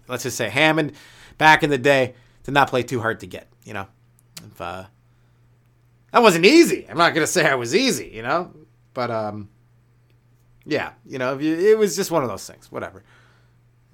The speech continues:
Is, uh, you know, I once had sex with a pizza pocket. No, I never have. It would, it would be too hot of a thing. But it was a, uh, what's the other one? The Ma-, McCain Pizza,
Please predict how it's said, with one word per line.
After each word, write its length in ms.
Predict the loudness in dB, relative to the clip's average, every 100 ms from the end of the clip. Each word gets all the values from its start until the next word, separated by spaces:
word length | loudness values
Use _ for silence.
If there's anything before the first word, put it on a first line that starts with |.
| -20
Is, 220 | -20 -20 -16
uh, 220 | -16 -14
you 240 | -16 -18
know, 80 | -16
I 280 | -12 0 4
once 240 | 6 6
had 200 | 6 4
sex 220 | 4 2 2
with 120 | -6
a 40 |
pizza 260 | -6 -6 -8
pocket. 340 | -10 -10 -8
No, 80 | -2
I 140 | 0
never 240 | 0 -2 -6
have. 200 | -10 -8
It 60 |
would, 120 | -8 -6
it 40 |
would 100 | -8
be 120 | -10
too 180 | -6 -4
hot 180 | -4 -6
of 80 | -12
a 40 |
thing. 220 | -16 -16 -16 -20 -20 -20 _
But 100 | -4
it 40 |
was 120 | -2 2
a, 80 |
uh, 400 | 0 0 -2 -2 -6 -12
what's 300 | -18 -14 -8
the 80 | -4
other 160 | -4 -4
one? 120 | -6
The 60 |
Ma-, 320 | -6 -8 -8 -10
McCain 280 | -8 -10
Pizza, 520 | -10 -14 -12 -8 -8